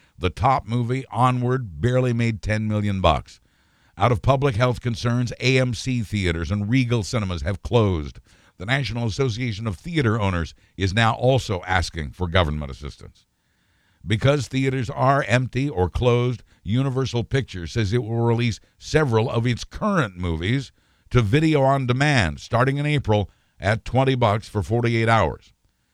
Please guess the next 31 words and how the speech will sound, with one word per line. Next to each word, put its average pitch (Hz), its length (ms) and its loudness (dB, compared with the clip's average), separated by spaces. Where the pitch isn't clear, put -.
Movie 151 500 0
production 110 760 0
has 104 240 -4
stopped. 104 500 2
Television 113 680 -2
production 101 640 0
has 85 220 -6
stopped. 87 380 0
Most 131 460 0
late-night 127 560 0
shows 123 400 0
are 110 60 0
going 123 320 0
into 117 200 -2
reruns. 107 500 2
Trevor 113 360 2
Noah, 135 380 2
Jimmy 110 280 -2
Kimmel, 131 380 -2
and 101 120 -2
Conan 113 320 0
O'Brien 113 480 0
have 92 160 -2
been 110 420 -2
doing 127 260 2
their 135 180 0
shows 120 320 0
from 107 140 -6
their 98 120 -2
living 110 320 0
rooms. 78 360 -4